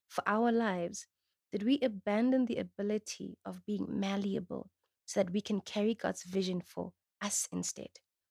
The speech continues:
for his plan and purpose to manifest in the earth? He needs children who are willing to be obedient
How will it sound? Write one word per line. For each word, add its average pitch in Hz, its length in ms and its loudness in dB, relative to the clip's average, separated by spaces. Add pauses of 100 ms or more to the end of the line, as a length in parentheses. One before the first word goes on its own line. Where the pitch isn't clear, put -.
for 220 160 0
his 233 480 0
plan 226 360 0
and 214 140 2
purpose - 340 -10
to - 140 -8
manifest 202 540 -2
in 196 60 -4
the 185 140 -6
earth? 185 220 -6 (400)
He 220 140 2
needs 220 400 4
children 220 500 2
who - 220 -8
are 190 180 0
willing 202 360 0
to - 180 -8
be - 180 -4
obedient 185 960 -6